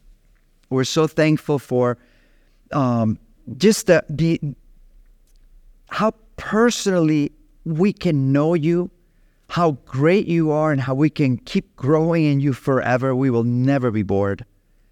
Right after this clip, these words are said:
And Father, anybody that does not know you here today, may they realize, Lord, that you love them beyond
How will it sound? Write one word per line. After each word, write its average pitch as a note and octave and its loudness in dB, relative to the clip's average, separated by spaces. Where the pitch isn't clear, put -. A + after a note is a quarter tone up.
And D#3 0
Father, E3 0
anybody D#3 2
that C3 -2
does C#3+ -4
not C#3 -2
know C3 0
you B2 -2
here A#2 -4
today, G#2+ -2
may G#2+ -2
they A#2+ 0
realize, A2 2
Lord, G2+ -2
that G#2 0
you A2 0
love A2 2
them A#2 0
beyond G2+ 0